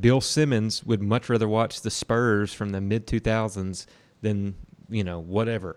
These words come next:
the Warriors would, but I would rather watch the Warriors. You know what I'm saying? I, I'm not a diehard, I watch the basketball, but I'm not a diehard basketball fan. And,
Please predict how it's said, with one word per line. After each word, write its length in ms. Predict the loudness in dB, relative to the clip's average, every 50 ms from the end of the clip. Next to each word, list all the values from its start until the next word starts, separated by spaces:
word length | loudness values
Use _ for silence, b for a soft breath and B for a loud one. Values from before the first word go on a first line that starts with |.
| _ -6
the 100 | -4 -2
Warriors 440 | 0 0 2 2 2 2 0 0 -2
would, 140 | -2 0 2
but 100 | 2 2
I 80 | 2
would 140 | 2 0 -2
rather 180 | -4 -4 -2 -2
watch 220 | -2 -4 -4 -6
the 80 | -8 -6
Warriors. 400 | -4 -2 -2 -2 -2 -4 -4 -2
You 80 | -2
know 60 | 0
what 60 | 0 -2
I'm 60 | -2
saying? 240 | -4 -4 -6 -6 -6
I, 160 | -4 -6 -6 -6 -8 -12
I'm 180 | -10 -8 -6 -4
not 200 | -2 -2 -2 -2
a 160 | -4 -6 -8 -12 -20 _ -8 -2
diehard, 640 | 0 2 2 2 0 0 0 0 0 0 -2 -6 -12 -20 _ _ _ _ _ _ _ _ -8
I 80 | -2 0
watch 280 | 0 0 0 -2 -6
the 60 | -12 -8
basketball, 360 | -6 -6 -6 -4 -4 -4 -2
but 80 | 0
I'm 60 | 0 0
not 160 | 0 0 2
a 40 | 2
diehard 300 | 4 4 4 2 2 0
basketball 320 | -2 -4 -2 -4 -6 -6
fan. 320 | -4 -4 -4 -4 -4 -8 -10 _ _ _ _ _ _ _ -20 -20 -20 _ _ _ -8
And, 300 | -6 -6 -6 -8 -12